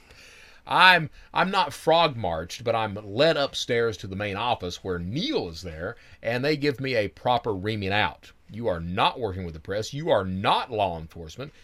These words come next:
You are destroying every-, I will send you back to prison right now. Do you understand?" I'm like, "Yeah, yeah, yeah, I understand." "Do not talk to the press ever again. Do you understand?"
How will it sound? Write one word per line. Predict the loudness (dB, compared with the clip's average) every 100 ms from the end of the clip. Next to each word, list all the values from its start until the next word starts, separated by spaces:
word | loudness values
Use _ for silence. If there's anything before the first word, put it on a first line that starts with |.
| -12
You | -2 2
are | 4
destroying | 2 -2 -4 -2 0 -2
every-, | -4 -6
I | -6 -4
will | -4 -4
send | -4 -4 -6 -6
you | -8 -4
back | -2 -2 -4
to |
prison | -4 -4 -2 -4
right | 0 2 2 -4
now. | -6 -2 0 0 -2
Do | -4
you | -4 0 0
understand?" | -2 -6 -4 -4 -4
I'm | -4
like, | -4 -2
"Yeah, | -2 0
yeah, | 0 0
yeah, | -2
I | -2
understand." | -6 -8 -8 -10 -10 -20 -14 -2
"Do | -2 2
not | 2 2 2
talk | 2 2
to | -4
the |
press | -4 -2 -2 0
ever | 2 2 2
again. | -4 -6 -6
Do | -8
you | -2
understand?" | -2 -2 -4 -4 -4